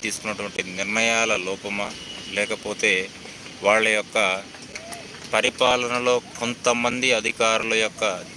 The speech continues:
చేతి వాటమా అన్నది పక్కన పెడితే, ఈ ఘటనలన్నిటి కూడా మూల్యము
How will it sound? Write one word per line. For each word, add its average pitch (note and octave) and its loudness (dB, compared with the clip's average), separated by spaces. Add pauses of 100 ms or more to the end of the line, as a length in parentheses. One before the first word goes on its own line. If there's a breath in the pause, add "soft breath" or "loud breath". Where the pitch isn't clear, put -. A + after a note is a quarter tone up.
(140)
చేతి A2+ 2
వాటమా G#2+ 2
అన్నది G2+ 0
పక్కన G2+ -4
పెడితే, G2+ -2 (2000)
ఈ B2 4 (100)
ఘటనలన్నిటి A#2+ 0
కూడా A2 0 (440)
మూల్యము G#2+ 0